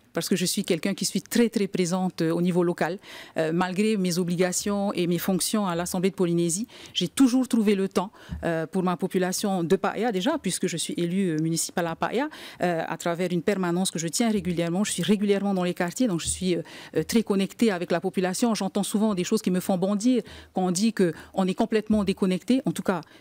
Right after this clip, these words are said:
euh, Tepuarori n'est pas déconnecté de sa population. La population de Paea pourra le confirmer, euh, et d'autres communes aussi, parce que quand je reçois, je reçois, euh,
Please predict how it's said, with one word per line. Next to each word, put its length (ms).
euh, 240
Tepuarori 540
n'est 100
pas 160
déconnecté 580
de 120
sa 160
population. 580
La 100
population 420
de 100
Paea 280
pourra 220
le 80
confirmer, 300
euh, 220
et 80
d'autres 260
communes 320
aussi, 260
parce 200
que 80
quand 160
je 80
reçois, 400
je 100
reçois, 440
euh, 220